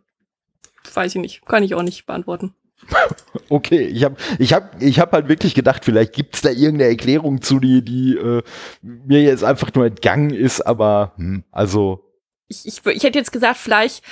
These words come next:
Speaker 1: weil, also es ist ja die Kraft von Ditto, dass es sich halt in viele verschiedene, äh, f-, viele verschiedene Charaktere halt verwandeln kann. Wie wir auch gesehen haben,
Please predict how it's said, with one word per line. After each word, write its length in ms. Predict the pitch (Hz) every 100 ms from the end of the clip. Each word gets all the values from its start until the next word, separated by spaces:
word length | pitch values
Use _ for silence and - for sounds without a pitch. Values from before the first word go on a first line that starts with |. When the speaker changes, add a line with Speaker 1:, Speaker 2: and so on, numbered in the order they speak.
| - -
Speaker 1:
weil, 280 | 214 214
also 200 | - 214
es 100 | 214 262
ist 100 | 339
ja 80 |
die 80 | 269
Kraft 320 | - 214 269
von 140 | 247 226
Ditto, 280 | 240 277 247
dass 280 | 214 -
es 120 | 208 208
sich 160 | -
halt 200 | 208 208
in 440 | - 208 196 - -
viele 220 | 254 240
verschiedene, 500 | 240 - 233 226 214
äh, 360 | 208 196 208 196
f-, 320 | 190 - - 202
viele 180 | 294
verschiedene 320 | 294 269 254 254
Charaktere 460 | 233 214 - 220 220
halt 160 | 190
verwandeln 380 | 196 185 185 175
kann. 140 | 175
Wie 100 | 180
wir 140 | 226 -
auch 160 | 202
gesehen 260 | 196 214 254
haben, 160 | 226